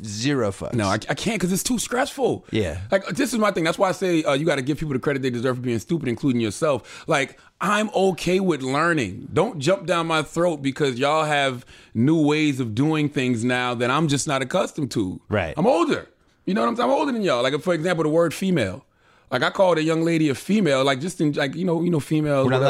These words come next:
Speaker 2: whatever.
Speaker 1: to do that anymore?
Speaker 2: They say it's offensive.
Speaker 1: What?
Speaker 2: Yes, 'cause they say you're not being specific. Like,
Speaker 1: What?
Speaker 2: meaning that, meaning that it, there's female, uh, this is what a young lady told me verbatim, "There's female rock snakes, there's female kangaroos."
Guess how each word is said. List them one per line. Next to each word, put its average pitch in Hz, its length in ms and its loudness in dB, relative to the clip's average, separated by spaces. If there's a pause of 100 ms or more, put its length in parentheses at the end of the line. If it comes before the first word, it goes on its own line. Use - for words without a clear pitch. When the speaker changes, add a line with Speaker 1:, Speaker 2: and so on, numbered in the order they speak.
Speaker 2:
whatever. - 20 -6
Speaker 1:
to 113 60 -2
do 123 40 0
that 185 120 -2
anymore? 302 320 -2 (520)
Speaker 2:
They 143 180 -2
say 131 260 -2
it's 143 200 -4
offensive. - 640 -6 (140)
Speaker 1:
What? 285 340 -4 (140)
Speaker 2:
Yes, 214 480 -2 (160)
'cause 170 160 0
they 185 100 4
say 190 120 2
you're 190 100 4
not 180 160 2
being 180 240 0
specific. - 840 -6 (400)
Like, 147 140 2
Speaker 1:
What? 185 100 4
Speaker 2:
meaning 185 200 4
that, 165 180 2
meaning 175 220 2
that 160 140 2
it, 156 120 -6
there's 135 200 0
female, 127 640 2
uh, 95 340 -2 (100)
this 120 120 -4
is 131 60 -6
what 127 220 0
a 113 80 2
young 113 180 2
lady 110 160 2
told 113 160 -2
me 104 60 0
verbatim, 104 480 0 (260)
"There's 101 180 0
female 113 380 0
rock 101 260 -2
snakes, - 460 -4 (320)
there's 110 180 0
female 110 380 0
kangaroos." 113 920 0